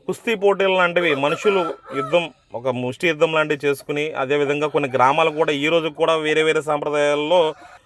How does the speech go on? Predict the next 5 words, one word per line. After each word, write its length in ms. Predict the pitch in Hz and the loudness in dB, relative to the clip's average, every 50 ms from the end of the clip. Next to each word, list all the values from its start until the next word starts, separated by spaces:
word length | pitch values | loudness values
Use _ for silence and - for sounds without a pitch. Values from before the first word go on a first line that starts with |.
| _ _ - - | _ _ -4 0
వాళ్ళు 240 | 147 151 151 151 143 123 113 - _ _ - - - - - - - - - 143 | 0 2 2 2 2 0 0 -4 _ _ -20 -20 -20 -20 -20 -20 -20 -10 -4 -4
యుద్ధాలు 300 | 147 151 175 185 180 180 | 0 6 8 8 10 10
లాంటివి 260 | 175 170 175 180 170 160 | 8 6 6 4 4 4
చేసుకుంటూ 340 | 160 - - 170 165 160 151 131 | 4 4 2 0 2 4 4 4
ఉంటున్నారు. 340 | 123 123 113 107 90 - - | 2 0 -2 -4 -6 -6 -8